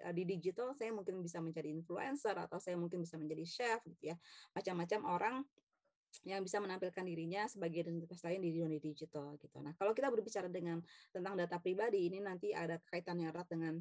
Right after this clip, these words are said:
pengamanan identitas gitu ya. Data pribadinya ada dua, teman-teman bisa baca sendiri, data pribadi dan data, eh, umum gitu. Nah, em,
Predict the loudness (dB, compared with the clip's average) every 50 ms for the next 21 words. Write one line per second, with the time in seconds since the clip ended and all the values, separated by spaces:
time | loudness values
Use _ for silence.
0 | -4 -8 -10 -4 0 2 2 4 4 4 4 2 2 2 2 2 0 2 2 2
1 | 2 2 -2 -2 -6 -10 -4 0 0 0 0 0 -6 -4 -2 -2 -2 0 -2 -2
2 | 0 0 2 0 0 0 0 0 0 0 0 0 2 2 2 0 0 -2 -2 0
3 | 0 0 0 0 0 -4 -4 -4 -4 -6 -6 -6 -4 -2 -2 0 0 2 0 0
4 | -2 -6 -16 -20 -20 -14 -4 -4 -2 -2 0 0 0 2 2 2 2 2 2 2
5 | 2 2 2 0 0 0 -2 -2 -2 _ _ _ -2 2 2 4 4 4 4 4
6 | 2 0 -4 -8 _ -20 -20 -20 -20 _ _ _ _ _ _ -2 4 4 4 4
7 | 4 -2 -10 _ -2 2 4 6 6 4 2 0 -6 -18 _ _ _ _ -4 2
8 | 4 6 6 6 4